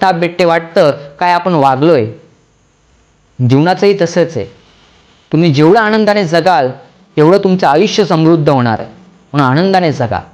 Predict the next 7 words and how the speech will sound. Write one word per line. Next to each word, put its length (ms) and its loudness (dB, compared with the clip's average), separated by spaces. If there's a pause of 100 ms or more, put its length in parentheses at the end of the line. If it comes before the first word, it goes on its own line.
(380)
थोडं 220 2
भावनांच्या 520 0
पलीकडे 480 0
जाऊन 360 -2 (220)
थोडं 160 0
आनंदाने 520 0
जगा. 260 -4